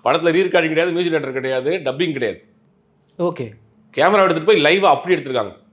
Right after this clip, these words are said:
Speaker 1: இந்த, இந்த ஒ-, அந்த ஒரிஜினாலிட்டி போயிடக்கூடாது அப்படின்னு.
Speaker 2: ஓகே.
Speaker 1: அது வந்து ஒரு பெரிய ஒரு விஷயமா இருக்கும். ஆனா அது தெரியல படத்துல.
Speaker 2: ஆஹா, தெரியல சார். இப்ப
Speaker 1: ரீ ரெக்கார்டிங் பண்ண மாதிரியே இருக்கு, ப்ராப்பர் டப் பண்ண மாதிரியே இருக்கு, குவாலிட்டியா இருக்கு.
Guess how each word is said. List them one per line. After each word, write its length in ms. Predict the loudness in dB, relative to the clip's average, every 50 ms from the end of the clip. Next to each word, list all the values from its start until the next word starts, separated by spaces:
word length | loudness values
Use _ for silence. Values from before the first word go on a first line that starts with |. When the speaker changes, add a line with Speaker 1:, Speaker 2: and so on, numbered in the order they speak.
| _ -12
Speaker 1:
இந்த, 200 | -10 -8 -8 -6
இந்த 160 | -4 -2 -2 0
ஒ-, 140 | 0 0
அந்த 180 | 0 0 0 -2
ஒரிஜினாலிட்டி 640 | -2 -2 -2 -2 0 0 0 0 0 0 -2 -4 -4 -4
போயிடக்கூடாது 440 | -2 -2 -2 -2 -2 -4 -4 -4
அப்படின்னு. 300 | -4 -8 -12 -16 -20 -20 _ _ _ _ _ _ _ _ _ _ _ _ _ _
Speaker 2:
ஓகே. 320 | -20 -20 -20 _ _ _ -20 _ _ _ _
Speaker 1:
அது 160 | 0 2 4
வந்து 160 | 4 4 4 2
ஒரு 160 | 2 2 0
பெரிய 260 | 0 0 2 4 4
ஒரு 380 | 6 6 6 6 6 4 4 2
விஷயமா 320 | 0 -2 -4 -6 -4 -4
இருக்கும். 220 | -4 -4 -4 -4 -2
ஆனா 120 | -2 0
அது 300 | -2 -2 -4 -6 -6 -6
தெரியல 240 | -4 -4 -4 -6 -6
படத்துல. 320 | -8 -12 -14 -16 -18 -20 _ _ _ _ _ _ _ _ _ _
Speaker 2:
ஆஹா, 180 | -16 -14 -12 -10
தெரியல 320 | -4 -2 -2 0 0 -2
சார். 180 | -6 -6 -8 -10
இப்ப 180 | -8 -4 -2
Speaker 1:
ரீ 20 | 0
ரெக்கார்டிங் 420 | 2 2 4 4 2 2 2 -2
பண்ண 160 | -4 -4 -4
மாதிரியே 240 | -4 -4 -4 -2 -4
இருக்கு, 280 | -4 -4 -4 -4 -2 -2 -2 -2 -4 -8 -16 _ _ 0
ப்ராப்பர் 340 | 2 2 2 2 -2 -4 -2
டப் 160 | -4 -4 -4
பண்ண 200 | -4 -4 -4 -4
மாதிரியே 240 | -6 -6 -6 -4 -6
இருக்கு, 260 | -6 -6 -6 -8 -8 -8 -10 -14 _ _ _ _ _ _ _ _ _ _ -4
குவாலிட்டியா 400 | 0 2 2 2 2 2 2 0
இருக்கு. 240 | 0 -2 -8 -18